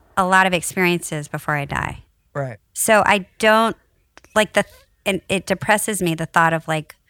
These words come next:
Speaker 1: having the same year over and over and over and just going, "Well, that was a life." I li-, I just really like the concept. It's like, shake it up, get out, go do something different.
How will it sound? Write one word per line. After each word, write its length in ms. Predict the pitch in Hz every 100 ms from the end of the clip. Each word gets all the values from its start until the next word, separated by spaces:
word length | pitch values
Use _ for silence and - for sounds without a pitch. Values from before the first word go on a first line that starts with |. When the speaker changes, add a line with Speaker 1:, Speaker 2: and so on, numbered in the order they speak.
| _ _
Speaker 1:
having 480 | - 190 180 190
the 100 | 180
same 480 | - - 185 170 170
year 380 | 156 160 156 139
over 320 | 160 160 151 147
and 100 | 151
over 240 | 151 143
and 100 | 139
over 420 | 143 135 135 50 - _ _ _ _ _ -
and 120 | 170
just 160 | 170
going, 200 | - 180
"Well, 240 | 185 247 262 _
that 120 | 269 311
was 140 | 294
a 80 | 226
life." 500 | 175 170 180 - - _ _ _ _ -
I 80 | 208
li-, 180 | 220 -
I 80 | 226
just 200 | 240 -
really 220 | 233 226
like 220 | 208 180
the 60 | 190
concept. 760 | - 208 202 160 - - - _
It's 160 | - 202
like, 160 | 220 175
shake 460 | - - 185 196
it 60 | 220
up, 320 | 208 143 - - _ 151
get 200 | 175 185
out, 320 | 208 139 - _ -
go 100 | 165
do 100 | 185
something 280 | - 180
different. 380 | 175 175 139 -